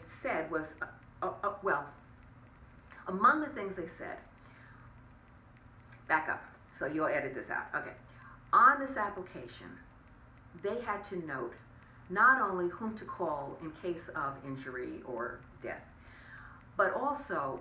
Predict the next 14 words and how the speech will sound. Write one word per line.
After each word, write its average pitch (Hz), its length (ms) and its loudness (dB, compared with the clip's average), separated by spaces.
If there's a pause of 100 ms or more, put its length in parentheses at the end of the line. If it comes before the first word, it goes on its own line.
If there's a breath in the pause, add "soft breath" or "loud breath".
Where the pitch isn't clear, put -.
(500)
what 269 160 6
were 254 100 2
the 208 120 -4
media 196 440 -2
outlets 160 540 -2
in 160 160 -4
their 147 160 -4
location. 135 540 -6 (1120 loud breath)
And 185 140 2
so 180 280 4
that 202 260 4
was 180 160 0
printer, 247 640 -6
print, 262 300 -4